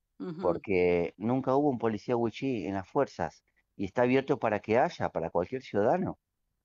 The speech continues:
Speaker 2: Todos tenemos mismos derechos y obligaciones. Finalmente, el visto bueno, para no hacerlo tan extenso, después de seis meses de petitorios, de carta de documento que hemos enviado,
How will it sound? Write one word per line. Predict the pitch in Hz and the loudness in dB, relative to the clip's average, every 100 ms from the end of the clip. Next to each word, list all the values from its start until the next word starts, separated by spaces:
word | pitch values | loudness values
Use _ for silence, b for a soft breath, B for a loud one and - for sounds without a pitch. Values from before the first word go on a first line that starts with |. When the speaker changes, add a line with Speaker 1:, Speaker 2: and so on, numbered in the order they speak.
| _ | _
Speaker 2:
Todos | - 123 | 0 0
tenemos | 127 120 123 110 | 2 -2 -2 -2
mismos | 117 110 | 0 2
derechos | 107 113 | 0 -2
y | 101 | -4
obligaciones. | 92 90 - 82 69 - b b _ _ | 0 0 0 -4 -4 -10 b b _ _
Finalmente, | 113 123 139 143 120 110 | 0 2 4 2 2 2
el | 101 | 0
visto | 104 113 | 0 2
bueno, | 107 104 95 104 - | 4 4 2 -2 -6
para | 80 | -8
no | 82 | -8
hacerlo | - 80 | -6 -6
tan | - 85 | -2 -4
extenso, | 82 110 98 85 90 87 _ _ _ _ _ | -2 -2 -2 -2 -6 -8 _ _ _ _ _
después | 104 95 123 120 | -4 0 4 4
de | |
seis | 113 139 131 | 4 0 2
meses | 135 135 104 98 95 - - _ | 2 2 0 0 0 -2 -18 _
de | 80 | -12
petitorios, | - 76 80 - 127 113 92 73 | -8 -8 -8 0 2 4 0 -4
de | |
carta | - 76 - | -4 -4 -2
de | 73 | -4
documento | 73 80 127 147 78 | -4 -2 -2 -2 -4
que | |
hemos | 71 - 73 | -6 -8 -10
enviado, | 76 98 110 87 82 | -2 2 4 2 -2